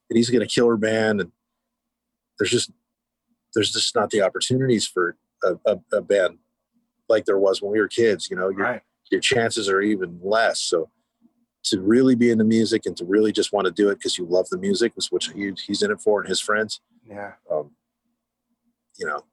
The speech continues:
Speaker 2: What's the name of
Speaker 1: I
Speaker 2: his
Speaker 1: wish I
Speaker 2: band?
Speaker 1: would've taken stuff. They don't have a name yet.
Speaker 2: Okay.
Speaker 1: They don't have a name. It's, it's my bass player's, uh, son plays guitar, and he's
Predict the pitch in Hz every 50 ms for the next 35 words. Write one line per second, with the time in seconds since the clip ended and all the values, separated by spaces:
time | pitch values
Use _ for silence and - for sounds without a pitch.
0 | _ _ - 156 170 165 196 208 208 202 202 202 214 - - - 226 233 - -
1 | - - - - 95 - - - - - 69 - _ _ _ _ _ _ _ _
2 | - - - 220 214 190 202 208 190 160 127 110 104 98 92 80 78 - _ _
3 | _ _ _ - - 196 208 - - 139 127 135 143 - _ _ _ _ - -
4 | 139 151 160 151 160 156 143 135 127 131 135 127 - - - 156 - - 147 147
5 | 151 143 135 156 170 165 - - - 175 170 160 151 147 - - - - 131 131
6 | 127 123 117 117 - _ _ _ _ _ _ _ _ _ _ _ _ _ - -
7 | - - 139 131 131 127 - 139 127 117 - 127 - - 123 120 117 110 107 107
8 | 107 - - 110 104 107 104 - 107 107 131 127 110 -